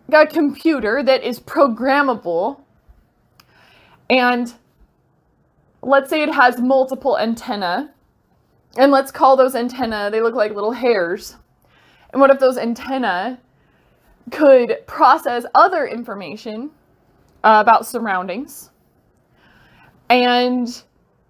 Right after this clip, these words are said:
so, but s-, even still, you know, would you still be able to create some kind of function, some kind of algorithm to process emotion?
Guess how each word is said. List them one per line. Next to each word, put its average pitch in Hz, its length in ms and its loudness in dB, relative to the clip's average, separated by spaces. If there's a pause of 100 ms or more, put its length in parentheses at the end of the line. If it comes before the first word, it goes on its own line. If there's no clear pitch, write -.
(1300)
so, 262 220 -2
but 285 160 4
s-, - 200 -16
even 285 280 -2
still, - 500 -2 (120)
you 254 100 -2
know, 262 380 2 (260)
would 302 440 -2
you 339 200 -2
still 254 540 0
be 247 220 -10
able 208 640 -6 (680)
to 233 100 -18
create 269 560 -4 (520)
some 359 420 2
kind 262 520 -2
of 254 180 -4
function, 240 680 -2 (640)
some 262 140 -4
kind 277 220 -2
of 277 120 0
algorithm 208 760 0 (880)
to 349 100 -6
process 349 600 0
emotion? 285 720 0